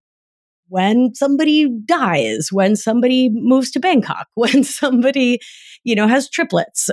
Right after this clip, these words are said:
you know, when life gets lifey and that person can't be there for us the way they once were, it leaves this huge void and this huge vacuum in our lives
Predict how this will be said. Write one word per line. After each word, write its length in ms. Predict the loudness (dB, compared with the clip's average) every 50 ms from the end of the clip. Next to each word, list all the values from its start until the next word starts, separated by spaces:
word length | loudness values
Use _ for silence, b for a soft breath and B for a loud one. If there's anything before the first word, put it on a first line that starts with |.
| -4 0 0
you 100 | 2 2
know, 160 | 2 2 2
when 300 | 2 0 0 0 0 0
life 320 | 0 0 0 0 -2 -2
gets 260 | _ -2 -2 -2 -4 -6
lifey 640 | -4 -2 0 0 -2 -2 -2 -2 0 2 2 0 -2 B B B B B B B _ _ _ _ _ _ _ _ _ _ _ _
and 200 | -2 0 2 2
that 220 | 0 0 -4 -6 _
person 400 | -2 -2 -2 0 2 0 0 0
can't 400 | -2 -4 -4 -4 -4 -6 -8 -4
be 160 | -2 0 0
there 260 | 0 0 0 0 -2
for 220 | -2 -4 -4 0 0
us 240 | 0 0 0 -2
the 140 | -4 -2 0
way 240 | 0 2 2 2 0
they 160 | 0 0 -2
once 360 | -2 -2 -4 -4 -4 -8 -12 -14 -10
were, 440 | -6 -4 -2 0 2 2 0 0 -2 -6 B B B B B B B B B B B B B B B _ _ _
it 140 | _ -2 0
leaves 280 | 0 2 2 2 0 0
this 140 | -2 -2 -2
huge 460 | -6 -6 -2 2 2 2 2 2 -2
void 420 | -4 -2 0 2 2 2 0 -2
and 160 | -2 0 0
this 140 | 0 0 -2
huge 340 | -4 0 2 2 2 2 0
vacuum 640 | -4 -4 -4 -4 -4 -6 -4 0 0 2 2 0 -2
in 160 | -2 -2 -2
our 180 | 0 0 -2 -2
lives 760 | -2 -2 -2 -2 0 0 0 0 0 -2 -4 -8 -10 -12 -12